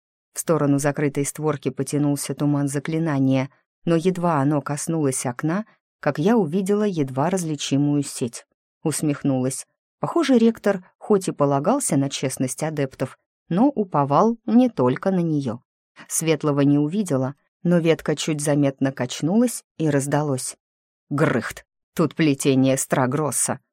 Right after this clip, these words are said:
Эту заразу только выжигать!» «Подожди, сейчас попробую убрать», шикнула я,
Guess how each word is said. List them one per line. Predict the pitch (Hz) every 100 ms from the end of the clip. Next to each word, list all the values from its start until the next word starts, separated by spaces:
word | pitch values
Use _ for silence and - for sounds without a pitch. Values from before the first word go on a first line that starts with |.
| _ _
Эту | 170 - 147
заразу | 143 135 139 131 139
только | - 151 127 147
выжигать!» | 139 143 160 160 135 - - _ _ _ _
«Подожди, | 208 175 170 170 151 - _ _
сейчас | - 190 - 175
попробую | - 175 180 160 165 165
убрать», | - 185 165 143 127 - _ _ -
шикнула | - 156 143 131
я, | 127 131 214